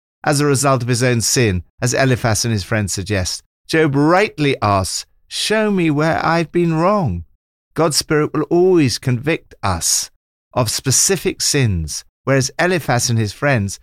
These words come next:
say, in effect, "You must have done something wrong to be suffering like this." Those who are suffering have not necessarily caused their suffering by their own sin. If we have, then God will show us the specific sin. Eliphaz and his friends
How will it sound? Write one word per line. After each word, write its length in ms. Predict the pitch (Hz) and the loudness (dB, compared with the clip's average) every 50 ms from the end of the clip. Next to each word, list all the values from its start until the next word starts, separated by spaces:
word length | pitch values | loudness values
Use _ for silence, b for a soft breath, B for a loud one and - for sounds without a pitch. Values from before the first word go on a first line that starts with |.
| B B | B B
say, 280 | B B - 160 156 151 | B B -2 0 0 0
in 100 | 147 143 | 0 0
effect, 420 | 131 - - 143 139 - - - - _ _ _ _ _ _ _ - | -2 -2 -2 -2 -2 -2 -4 -8 -20 _ _ _ _ _ _ _ -6
"You 160 | 202 220 233 | -4 -2 0
must 320 | 226 240 285 277 - - | 0 2 2 2 2 0
have 120 | - 320 302 | -2 -2 0
done 240 | - 233 196 180 143 | 0 0 2 2 2
something 360 | - 165 - 127 - 139 131 | 0 0 0 0 -2 0 2
wrong 220 | 127 123 120 113 | 2 2 0 0
to 80 | 92 - | -2 -2
be 100 | 123 110 | -2 -2
suffering 420 | - - 120 104 - - 101 95 | 0 0 -2 -2 -2 -4 -4 -2
like 200 | 95 95 - - | -2 -4 -4 -4
this." 380 | - 95 87 - - - - - _ _ _ _ _ _ _ _ _ _ _ - | -6 -6 -4 -4 -4 -6 -8 -10 _ _ _ _ _ _ _ _ _ _ _ -2
Those 240 | 139 151 165 151 - | 0 0 2 2 0
who 80 | 170 | 0
are 60 | 160 | -2
suffering 520 | 135 - - 135 120 - - 120 110 107 - b b b b | 0 0 0 0 -2 -2 -2 -4 -4 -4 -6 b b b b
have 140 | 151 160 165 | -4 -2 0
not 220 | 175 170 - - | 0 -2 -2 0
necessarily 680 | 123 127 135 - 139 117 - - 113 104 98 95 98 87 | 0 0 0 0 0 -2 -2 -2 -2 0 0 -2 -4 -6
caused 400 | - - 110 104 101 95 - - | -4 -4 -2 -2 -2 -2 -4 -4
their 120 | 98 98 | -6 -4
suffering 460 | 92 - - 98 95 - - 95 95 87 | -4 -2 -4 -4 -4 -4 -6 -6 -6 -4
by 160 | 95 95 92 | -4 -4 -2
their 220 | 92 95 95 92 | -2 -2 -2 -2
own 180 | 92 92 90 87 | -2 -2 -2 -4
sin. 420 | - - - 90 85 80 80 80 - _ _ _ _ - | -4 -4 -4 -4 -4 -4 -6 -8 -12 _ _ _ _ -12
If 140 | 117 - - | -8 -4 -2
we 120 | 135 120 | 0 0
have, 320 | 110 131 143 165 - 156 | 0 0 0 -2 -2 -2
then 160 | - 156 151 143 | -4 -4 -4 -2
God 220 | 131 147 147 147 | -2 -2 -2 -2
will 100 | 151 165 | -2 -4
show 320 | 147 - - 185 185 202 | -4 -4 -4 -2 -2 0
us 160 | 170 127 - - | 0 -2 -2 -4
the 80 | 110 | -6
specific 640 | - - - 131 123 - - - 196 - - - 104 | -6 -6 -4 -2 -2 0 0 -2 -2 -4 -8 -6 -4
sin. 400 | - 101 113 95 85 80 78 - _ _ _ _ _ _ | -4 -2 -2 -2 -2 -4 -6 -8 _ _ _ _ _ _
Eliphaz 480 | - 165 175 190 180 - 175 143 135 - | -2 0 0 0 0 0 0 0 0 0
and 80 | 139 135 | -2 -2
his 120 | 127 113 | -2 -2
friends 360 | - - 123 117 110 101 - | -2 0 0 0 0 -4 -8